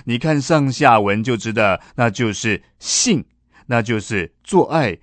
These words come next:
那就是性的关系。也许今天你下班之后，你心情不好，但是不能够因为你心情不好，而对方有这个需要，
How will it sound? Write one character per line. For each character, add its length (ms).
那 100
就 180
是 340
性 460
的 120
关 800
系。 400
也 140
许 120
今 140
天 100
你 80
下 220
班 200
之 140
后， 140
你 120
心 220
情 240
不 160
好， 400
但 180
是 100
不 280
能 200
够 200
因 180
为 160
你 180
心 400
情 360
不 240
好， 340
而 180
对 400
方 320
有 200
这 160
个 100
需 380
要， 340